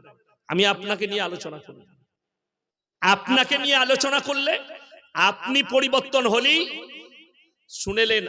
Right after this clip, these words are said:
আল্লাহ নবী সাল্লাল্লাহু আলাইহি সাল্লাম লোকের ধর্মের সমালোচনা করেছিলেন? কথা বলে না, করেননি। কি করে দিন প্রচার করলেন? আখলাক এবং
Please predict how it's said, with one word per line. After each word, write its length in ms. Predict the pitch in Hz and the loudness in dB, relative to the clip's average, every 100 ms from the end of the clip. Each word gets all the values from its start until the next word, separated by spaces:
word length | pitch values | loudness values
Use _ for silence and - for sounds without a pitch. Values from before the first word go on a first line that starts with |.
| - | -6
আল্লাহ 300 | 196 208 220 | -6 -4 -6
নবী 340 | 202 196 226 | -4 -8 -8
সাল্লাল্লাহু 680 | - 208 202 202 190 214 208 | -6 -4 -4 -4 -4 -6 -4
আলাইহি 160 | 208 190 | -8 -6
সাল্লাম 440 | 208 180 151 135 - - _ | -8 -6 -8 -10 -20 -20 _
লোকের 480 | 156 180 180 220 185 | -4 -4 -2 -2 -2
ধর্মের 420 | 160 190 196 208 | -2 -2 -2 -8
সমালোচনা 680 | 208 - 196 202 196 208 208 | -8 -10 -8 -6 -6 -6 -8
করেছিলেন? 680 | 208 214 214 196 151 - - _ _ _ _ _ _ _ _ - | -8 -8 -8 -10 -12 -14 -20 _ _ _ _ _ _ _ _ -10
কথা 180 | 170 185 | -6 -4
বলে 220 | 185 180 | -4 -4
না, 160 | 175 185 - - - _ _ _ - | -6 -12 -16 -20 -20 _ _ _ -8
করেননি। 680 | 175 165 147 135 120 - - _ _ _ _ _ _ _ - | -4 -4 -6 -10 -12 -20 -20 _ _ _ _ _ _ _ 2
কি 160 | 233 | 4
করে 320 | 220 254 262 | 6 6 6
দিন 300 | 262 254 262 | 4 4 2
প্রচার 320 | 262 254 262 - | 2 4 4 4
করলেন? 440 | 269 269 277 311 - - - - - | 2 2 0 -2 -8 -16 -18 -20 -6
আখলাক 800 | 175 190 - 208 214 240 254 233 | 0 0 -2 -2 2 4 2 2
এবং 340 | 226 226 226 | -2 -2 -4